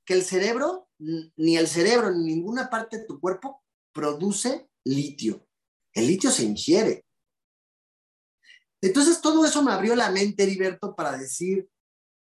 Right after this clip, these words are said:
"Chinga, pues voy a estudiar yo. Ya no me voy a creer nada, voy a ir al laboratorio y voy a ver qué pas-, qué pasó realmente conmigo". Y empecé a descubrir muchas cosas del cerebro.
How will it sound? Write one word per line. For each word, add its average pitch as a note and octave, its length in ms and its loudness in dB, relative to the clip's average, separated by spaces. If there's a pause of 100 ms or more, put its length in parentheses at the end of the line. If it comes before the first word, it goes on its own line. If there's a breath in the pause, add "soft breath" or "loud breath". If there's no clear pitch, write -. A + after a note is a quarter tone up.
(720)
"Chinga, D#3+ 380 -10
pues F3+ 120 0
voy A3+ 120 2
a - 20 2
estudiar F3+ 520 -2
yo. F#3+ 400 -2 (580)
Ya G#3 160 0
no D4+ 120 4
me A3 80 2
voy A3 160 2
a A#3+ 100 0
creer F#3 260 2
nada, F#3 300 0
voy G3+ 120 -2
a - 20 -4
ir A3 80 -4
al F3+ 80 -2
laboratorio C3+ 500 -6
y - 20 -6
voy G#3+ 120 -4
a G3 80 0
ver F#3 180 -2
qué F#3+ 180 -8
pas-, - 440 -10
qué F#3+ 100 -8
pasó E3+ 380 -2
realmente C3+ 380 -4
conmigo". G#2+ 460 -2 (420)
Y E3+ 100 4
empecé G3 320 2
a A3 40 2
descubrir F#3+ 640 2
muchas F#3 400 0
cosas F3 340 -4
del C#3 140 -6
cerebro. D3+ 580 -2